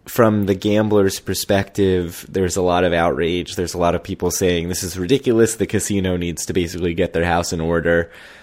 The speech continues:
You know, they have, they're controlling everything in the game, right? Like, they're controlling who provides the decks. They're approving these rules.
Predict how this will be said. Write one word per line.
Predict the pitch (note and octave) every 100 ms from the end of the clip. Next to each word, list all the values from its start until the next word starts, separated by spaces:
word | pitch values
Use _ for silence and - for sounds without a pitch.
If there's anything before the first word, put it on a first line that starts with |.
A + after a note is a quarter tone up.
| _ -
You | F#2+
know, | E2 D#2+
they | F#2 F#2 F2
have, | F2 F2+ F2 F2+ F2 - - - - _ _
they're | G2+ F#2 F#2 - - F#2 -
controlling | A#2 D3 C#3 A2
everything | G#2+ G#2+ - G2+
in | F#2+
the | F2+
game, | A2 D#2 D2+
right? | E2 -
Like, | C#2+ -
they're | F#2+
controlling | F2+ F#2 - F2+ F2
who | E2+ F#2
provides | F#2+ F2 D#2 D2+
the | -
decks. | D3+ E3 D3 - -
They're | G2+ F#2 F#2 - -
approving | G2 - A2 G2+ G2 F#2
these | F2+ F2
rules. | F#2 F#2+ A#2 A2 G#2 G#2 G2+ -